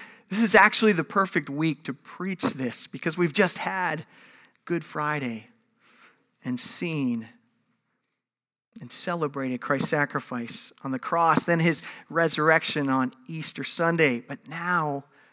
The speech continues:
we point to the final victory. Verse fifty-four, "When the perishable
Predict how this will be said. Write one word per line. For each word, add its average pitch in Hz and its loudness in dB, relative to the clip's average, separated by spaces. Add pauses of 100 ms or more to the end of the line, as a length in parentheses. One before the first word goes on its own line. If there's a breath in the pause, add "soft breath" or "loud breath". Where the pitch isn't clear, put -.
(220 soft breath)
we 156 -4
point - -8 (380 soft breath)
to 180 0
the 151 4
final 170 -4
victory. 131 -4
Verse 123 -6
fifty-four, 151 -2
"When 135 -2
the 127 -2
perishable 175 0